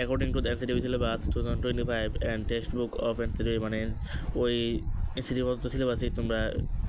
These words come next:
এই ইংলিশ সেকেন্ড পেপারে সকল তথ্য পেয়ে যাবে। রাইটিং টেস্ট ক্লাস স্ট্যান্ডার্ড, গণিত অধ্যায় এক, তিন, চার, ছয় ও আট। অর্ধবার্ষিকে, বার্ষিকে হচ্ছে দুই, চার, পাঁচ, ছয় ও আট,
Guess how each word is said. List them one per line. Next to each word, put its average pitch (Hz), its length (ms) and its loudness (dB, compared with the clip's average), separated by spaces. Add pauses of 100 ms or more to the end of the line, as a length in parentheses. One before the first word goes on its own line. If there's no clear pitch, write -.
(300)
এই 107 360 0 (220)
ইংলিশ 127 200 0
সেকেন্ড 143 200 0
পেপারে 120 160 0
সকল 127 180 0
তথ্য 120 200 0
পেয়ে 113 120 0
যাবে। 107 180 0 (420)
রাইটিং 117 300 -2
টেস্ট 135 300 -2
ক্লাস 110 180 0
স্ট্যান্ডার্ড, 104 320 -2 (480)
গণিত 123 340 2 (100)
অধ্যায় 123 560 2
এক, 120 360 4 (200)
তিন, 120 400 0
চার, 113 500 0
ছয় 117 340 0
ও 110 200 2
আট। 110 260 0 (680)
অর্ধবার্ষিকে, 120 680 2
বার্ষিকে 117 360 0
হচ্ছে 117 420 0
দুই, 120 520 2
চার, 117 340 0
পাঁচ, 113 380 0 (100)
ছয় 117 300 0
ও 110 200 0
আট, 104 400 -4